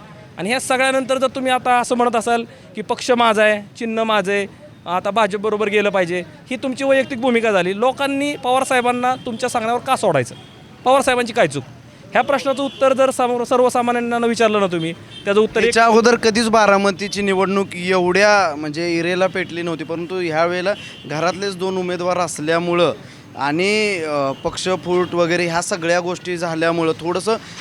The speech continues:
Speaker 2: एक भावनिक वातावरण तयार झालंय का?
Speaker 1: आणि, अ,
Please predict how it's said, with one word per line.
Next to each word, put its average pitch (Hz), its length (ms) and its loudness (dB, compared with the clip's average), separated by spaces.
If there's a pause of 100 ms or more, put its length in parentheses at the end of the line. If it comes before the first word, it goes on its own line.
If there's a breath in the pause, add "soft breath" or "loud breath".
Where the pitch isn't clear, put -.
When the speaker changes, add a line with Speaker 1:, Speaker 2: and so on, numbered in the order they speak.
Speaker 2:
एक 156 200 -4
भावनिक 175 340 0
वातावरण 190 520 0
तयार 151 160 -4
झालंय 123 300 -10
का? 110 120 -12 (480)
Speaker 1:
आणि, 240 340 4
अ, 160 320 2